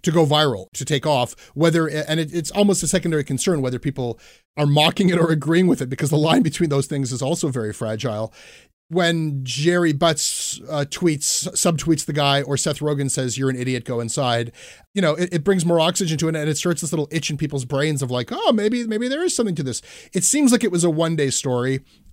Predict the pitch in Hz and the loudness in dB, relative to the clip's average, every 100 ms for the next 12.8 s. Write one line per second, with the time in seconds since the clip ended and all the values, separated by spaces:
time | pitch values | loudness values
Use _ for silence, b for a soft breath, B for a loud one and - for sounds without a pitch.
0 | 143 147 151 160 165 175 151 147 139 123 | -4 -2 2 0 0 -2 -2 -2 0 0
1 | 123 139 143 123 127 135 127 117 131 - | 0 0 -2 -2 -4 -4 -4 -4 -6 -4
2 | 143 131 160 143 151 143 135 131 135 123 | -4 -2 -2 -2 -2 -2 -2 -2 -2 -2
3 | 120 139 180 120 131 131 117 - - 120 | -2 -4 -4 -6 -8 -8 -10 -12 -12 -10
4 | 123 120 127 117 117 - - b b b | -10 -8 -8 -8 -10 -12 -16 b b b
5 | b b - - 277 330 247 156 127 117 | b b -6 0 2 4 4 4 4 0
6 | 113 156 b b 143 139 196 - _ - | -2 -4 b b -10 0 2 2 _ 0
7 | 190 185 247 226 233 175 185 196 185 180 | 2 4 4 4 4 6 4 4 0 -6
8 | - - 190 160 151 - - - 160 196 | -14 -2 2 2 2 -4 -16 -4 -2 0
9 | 185 170 165 156 170 160 151 220 214 139 | 2 2 2 0 0 -2 2 2 4 2
10 | 135 139 147 135 180 170 165 160 165 165 | 0 -2 -4 0 2 4 4 4 0 -2
11 | 139 139 - 143 147 151 143 127 - 147 | -2 -2 0 0 2 2 0 -4 -2 -2
12 | - 135 - 156 139 117 - - | -2 -8 -4 -2 -2 -2 -4 -6